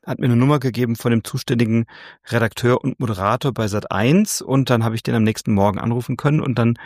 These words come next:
äh, tatsächlich für Sonntag mich mit ihm verabredet. Dann war ich kurz im Sat eins Frühstücksfernsehen zu sehen, da können wir gleich nochmal an dem Sonntag drüber sprechen, aber das war natürlich so, kurz bevor ich nach Hause und ins Bett wollte, war das nochmal so ein Adrenalinschub, wo ich dachte, "Hui, jetzt aber, jetzt, äh, ich komme, ähm, Mutti, ich bin im Fernsehen."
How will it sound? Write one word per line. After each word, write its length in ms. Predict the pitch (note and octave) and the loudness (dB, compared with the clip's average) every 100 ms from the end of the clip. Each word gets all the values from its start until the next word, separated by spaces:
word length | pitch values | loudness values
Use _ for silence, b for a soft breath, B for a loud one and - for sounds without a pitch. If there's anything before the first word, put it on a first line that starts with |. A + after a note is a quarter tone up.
| B B B B _ | B B B B _
äh, 140 | - A2+ | -2 0
tatsächlich 460 | A#2 - A#2 A#2+ | 0 -2 -2 -2
für 100 | - | 0
Sonntag 460 | G#2 G#2+ A#2+ B2 - | 2 2 2 -2 -2
mich 160 | A2+ | -4
mit 100 | B2+ | -2
ihm 140 | B2 G#2+ | -4 -2
verabredet. 420 | - - A#2 A#2+ | -2 -2 -2 0
Dann 80 | A2+ | 0
war 80 | A2+ | -2
ich 120 | - | -2
kurz 260 | - G3+ | 0 0
im 100 | - | 0
Sat 160 | C3 - | 0 2
eins 180 | B2+ B2+ | 0 0
Frühstücksfernsehen 680 | - C3 G#2+ - G#2+ G#2 G2+ | -2 -2 -2 0 0 0 -2
zu 100 | G#2 | -2
sehen, 140 | A2 | 0
da 80 | A2 | 0
können 160 | - A2 | 0 -2
wir 60 | |
gleich 260 | - G#2 - | 0 -2 -2
nochmal 260 | A2 G#2 G#2 B B B - | -2 0 -2 B B B -2
an 80 | B2 | 0
dem 80 | |
Sonntag 320 | G#2+ C3 C3+ A2+ | 2 0 -2 -2
drüber 160 | G#2+ | -4
sprechen, 300 | - A2+ A2+ | -4 -4 -2
aber 100 | A2+ | -2
das 120 | G#2+ | 0
war 120 | A2+ A2+ | 2 2
natürlich 300 | A2+ A#2 - | 0 -4 -2
so, 240 | A2+ A2+ B B _ | 0 -2 B B _
kurz 200 | - D3 | -4 -4
bevor 280 | - B2+ C3 | -2 0 0
ich 80 | B2+ | 0
nach 160 | B2 G#2+ | -2 -2
Hause 240 | D3 C#3+ | 0 0
und 120 | B2+ | -2
ins 120 | A#2 | -4
Bett 200 | - C3 | -4 -4
wollte, 240 | C#3 C3 A2+ | -2 -2 2
war 120 | A2+ | 0
das 120 | A#2+ | 0
nochmal 200 | B2+ A#2+ | 0 0
so 80 | G#2+ | 0
ein 40 | |
Adrenalinschub, 680 | - - A2 G#2+ C3+ D#3+ A#2 | -2 -2 0 2 0 -2 -4
wo 40 | A#2+ | -4
ich 60 | |
dachte, 200 | G#2+ G2 | -4 0
"Hui, 200 | F3 G3+ - b b b b b | 2 2 -2 b b b b b
jetzt 280 | - B2+ - | -2 0 0
aber, 340 | G#2+ G#2 G2+ | 0 -2 -4
jetzt, 300 | C3 G2+ - | -10 -8 -2
äh, 300 | A#2+ A2+ A#2+ | 0 0 0
ich 100 | A#2+ | -4
komme, 420 | - C3 C3 B2 | -4 -2 -2 -2
ähm, 280 | C3 A#2+ C3 - | -2 0 -2 0
Mutti, 380 | G3+ F3 D3+ | 0 0 -2
ich 160 | C3+ - | -2 -2
bin 140 | F3 | -2
im 80 | C#3 | -2
Fernsehen." 880 | - D#3+ D3+ E3 C3 A2+ G#2+ G#2+ G#2+ | -2 0 2 2 0 2 2 0 -2